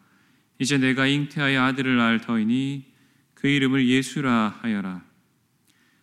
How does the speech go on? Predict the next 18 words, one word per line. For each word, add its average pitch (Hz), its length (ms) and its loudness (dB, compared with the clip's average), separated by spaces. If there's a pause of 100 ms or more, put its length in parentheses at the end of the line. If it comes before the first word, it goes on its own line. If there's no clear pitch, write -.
(200)
그분께서는 147 800 0
큰 - 240 -4
인물이 151 300 2
되시고 107 760 0 (520)
지극히 131 340 0
높으신 135 380 0
분의 131 180 4
아드님이라 120 800 2
불리실 123 560 0
것이다. 95 540 -8 (1120)
주 - 180 -4
하느님께서 131 680 2
그분의 131 460 0
조상 120 600 0
다윗의 120 440 0
왕좌를 113 680 0
그분께 131 580 -4
주시어 107 580 -4